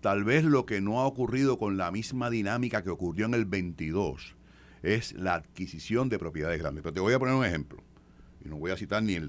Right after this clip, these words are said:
ni el, porque es confidencial. Hay un proyecto en Dorado que tiene treinta y tres casas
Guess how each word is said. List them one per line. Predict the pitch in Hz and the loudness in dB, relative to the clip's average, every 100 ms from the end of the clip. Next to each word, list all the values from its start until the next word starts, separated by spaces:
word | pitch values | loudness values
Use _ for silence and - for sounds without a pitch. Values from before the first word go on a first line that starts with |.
| 76 | -6
ni | 76 78 | -4 -6
el, | 71 73 71 | -6 -10 -12
porque | - 80 69 - | -8 -8 -8 -6
es | 80 | -8
confidencial. | - 101 90 78 71 60 - - - - - - | -4 -4 -2 -2 -4 -10 -14 -20 -20 -20 -20 -4
Hay | 95 | 0
un | 135 | 2
proyecto | 143 147 156 135 143 | 4 6 6 4 2
en | 139 | 2
Dorado | 135 139 123 151 - - - - - - - - - - - - - | 2 2 2 -2 -6 -18 -20 -20 -20 -20 -20 -20 -20 -20 -20 -16 -10
que | 82 | -4
tiene | 107 123 123 | -2 0 -2
treinta | - 101 95 92 85 | -2 -2 -2 -2 -4
y | 82 | -4
tres | - 117 - | -4 -6 -6
casas | - 67 - | -8 -8 -10